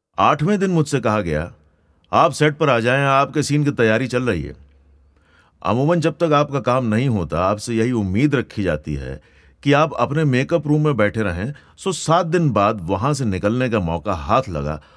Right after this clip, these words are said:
और बदन में एक गजब की स्फूर्ति आ गई कि कोई पकड़े रखे, वरना उड़ जाऊंगा। उड़कर नीचे सेट पर पहुंचा। आपके सीन की तैयारी का मतलब हुआ कि अभी एक घंटा और है,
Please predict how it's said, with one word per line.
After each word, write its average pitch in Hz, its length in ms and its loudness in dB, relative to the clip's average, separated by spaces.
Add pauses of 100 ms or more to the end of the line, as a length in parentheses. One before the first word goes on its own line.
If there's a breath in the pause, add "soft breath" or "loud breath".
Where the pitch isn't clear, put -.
(140)
और 110 160 2
बदन 147 320 0
में 131 200 0
एक 127 160 -2
गजब 101 320 -4
की 135 100 -6
स्फूर्ति 123 520 0
आ 78 80 0
गई 82 220 -6
कि - 400 -4
कोई 160 220 4
पकड़े 156 420 2
रखे, 170 260 2
वरना 175 260 4
उड़ 165 180 4
जाऊंगा। 67 380 -4 (960)
उड़कर 131 300 2
नीचे 123 280 0
सेट 110 240 -2
पर - 100 -2
पहुंचा। 98 400 -4 (1040)
आपके 156 360 2
सीन 156 320 2
की 165 100 2
तैयारी 120 340 0
का 131 120 -2
मतलब 113 320 -2
हुआ 113 200 0
कि 139 120 -4
अभी 131 300 0
एक 151 120 0
घंटा 131 320 0
और 80 240 -2
है, 69 280 -14